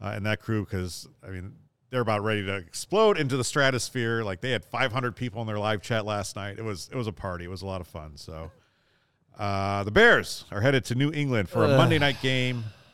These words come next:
Speaker 1: Bears are two and four. The Patriots are three and three. We've gone over everything,
Speaker 2: We have
Speaker 1: all
Speaker 2: to
Speaker 1: the
Speaker 2: talk about
Speaker 1: problems
Speaker 2: this?
Speaker 1: that we have with the Bears.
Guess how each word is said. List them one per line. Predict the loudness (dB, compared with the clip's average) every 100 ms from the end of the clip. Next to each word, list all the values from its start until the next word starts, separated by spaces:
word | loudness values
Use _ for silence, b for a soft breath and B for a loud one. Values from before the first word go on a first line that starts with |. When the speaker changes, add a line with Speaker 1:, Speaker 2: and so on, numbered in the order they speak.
| b _ _
Speaker 1:
Bears | -2 0 2
are | -2
two | -2 -2
and | -2
four. | 0 2 4 4
The | 0
Patriots | -2 -2 -2 -4 -2
are | -4
three | -4 -4 -2
and | -2 -4
three. | -6 -2 0 0 -2 -6 _ _ _ _ _ _ _ _ _ _ _
We've | -8 -2
gone | 2 4
over | 6 6 6
everything, | 4 0 0 -2 -2 -4
Speaker 2:
We | -2
have | 0
Speaker 1:
all | 4
Speaker 2:
to |
Speaker 1:
the | 4
Speaker 2:
talk |
about | 6
Speaker 1:
problems | 6 6 6
Speaker 2:
this? |
Speaker 1:
that | 8
we | 8
have | 8
with | 4
the | 2
Bears. | 4 6 8 6 2 -4